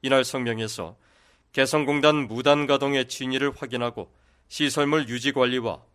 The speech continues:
보존 대책 마련을 위해 방북을 신청할 것이라고 밝혔습니다.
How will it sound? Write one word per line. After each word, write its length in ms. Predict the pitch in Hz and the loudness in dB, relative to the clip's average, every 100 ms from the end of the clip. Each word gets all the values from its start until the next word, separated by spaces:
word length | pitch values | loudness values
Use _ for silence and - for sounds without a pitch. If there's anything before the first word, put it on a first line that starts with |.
| _ | _
보존 400 | 131 127 143 143 | -4 0 0 0
대책 300 | 135 127 139 | -2 -2 -2
마련을 460 | 120 113 117 117 104 | -2 0 -2 -4 -6
위해 240 | 117 80 _ _ _ _ | -6 -8 _ _ _ _
방북을 520 | - 117 123 131 139 | 0 0 0 0 0
신청할 440 | 123 156 131 135 117 | -2 -6 -8 -4 -4
것이라고 460 | 117 104 107 98 | -6 -8 -8 -8
밝혔습니다. 640 | 98 90 87 - 90 82 | -10 -12 -12 -14 -14 -16